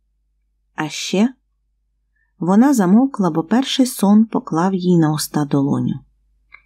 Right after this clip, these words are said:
"Що іще?" кинулася до неї синьокоса. "Вчини, так?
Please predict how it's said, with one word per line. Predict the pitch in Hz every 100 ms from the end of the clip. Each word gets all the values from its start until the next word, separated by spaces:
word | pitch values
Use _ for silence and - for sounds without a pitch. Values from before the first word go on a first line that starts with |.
| _
"Що | - - 214
іще?" | 262 320 - 311 - - _ _ _ _ _ _ _
кинулася | 160 151 143 147 -
до | 147 147
неї | 147 143
синьокоса. | - 143 143 139 151 147 - 147 _ _ _ _ _ _ _ _ _ _ _ _ -
"Вчини, | - - 175 185 196 160 _ _
так? | 180 240 262